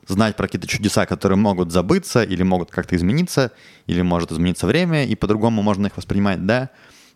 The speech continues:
а есть именно знание, которое весь народ знал и участвовал, и может передать дальше, и на этом знании, как бы, да, Моше Рабейну говорит о том, что на этом знании мы должны строить,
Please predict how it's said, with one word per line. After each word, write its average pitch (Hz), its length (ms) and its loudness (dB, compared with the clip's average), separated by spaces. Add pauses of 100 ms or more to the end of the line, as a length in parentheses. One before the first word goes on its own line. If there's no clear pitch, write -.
а 98 280 2
есть 117 320 0
именно 95 200 2
знание, 160 340 0
которое 104 280 2
весь 98 340 -2
народ 101 340 0 (100)
знал 101 340 2
и 107 100 -8
участвовал, 143 680 0 (440)
и 107 80 2
может 104 360 2
передать 98 420 2
дальше, 139 420 2
и 117 300 0 (380)
на 101 120 4
этом 110 220 2
знании, 139 420 2
как 110 180 0
бы, 98 360 2
да, 104 640 2 (200)
Моше 104 420 2
Рабейну 110 380 2
говорит 101 260 0
о 92 60 -2
том, 123 120 2
что - 140 -4
на 101 40 4
этом 92 160 -2
знании 123 280 2
мы 107 100 0
должны 95 300 2
строить, 117 460 0